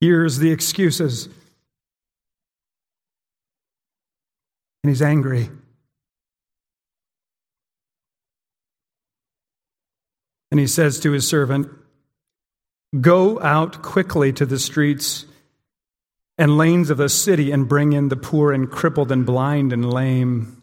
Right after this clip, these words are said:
And the servant said, "Sir, what you commanded has been done, and still there's room." And this is where the wonderful and glorious kindness of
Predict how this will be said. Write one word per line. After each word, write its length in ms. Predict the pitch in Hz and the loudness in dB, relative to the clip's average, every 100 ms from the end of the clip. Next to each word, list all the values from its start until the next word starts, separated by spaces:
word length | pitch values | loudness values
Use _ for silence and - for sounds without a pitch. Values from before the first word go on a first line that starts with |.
| - | -8
And 100 | 160 | -2
the 80 | 139 | -2
servant 340 | - 156 143 147 | 0 0 0 0
said, 220 | 147 127 | -2 -2
"Sir, 320 | - 175 175 | -2 0 0
what 160 | 143 165 | 0 0
you 140 | 170 | -2
commanded 760 | - 139 131 143 151 123 98 - - _ _ _ _ _ _ _ _ _ _ - | -2 -2 0 0 0 -2 -8 -16 -20 _ _ _ _ _ _ _ _ _ _ -4
has 140 | 151 | -2
been 180 | 110 139 | 0 -2
done, 580 | 127 156 180 127 - - _ _ _ _ - | 0 0 0 -2 -8 -20 _ _ _ _ -2
and 100 | 220 | -2
still 220 | 220 269 277 | 2 2 4
there's 240 | 240 180 | 2 0
room." 600 | 226 330 370 143 - - _ _ _ _ _ _ _ _ - | 0 0 0 -4 -8 -18 _ _ _ _ _ _ _ _ 2
And 120 | 202 | 2
this 120 | 226 | 2
is 180 | 277 202 | 0 2
where 140 | 226 | 4
the 100 | 196 | 4
wonderful 720 | 175 165 202 214 214 175 151 - - - - - _ _ _ | 2 4 4 4 2 0 -2 -4 -16 -20 -20 -20 _ _ _
and 180 | 185 156 | 2 2
glorious 720 | 151 170 190 175 - - - - _ _ - | 2 4 4 4 0 -2 -6 -12 _ _ -6
kindness 520 | - 220 226 180 - | 0 2 4 2 0
of 260 | 165 131 | -2 -4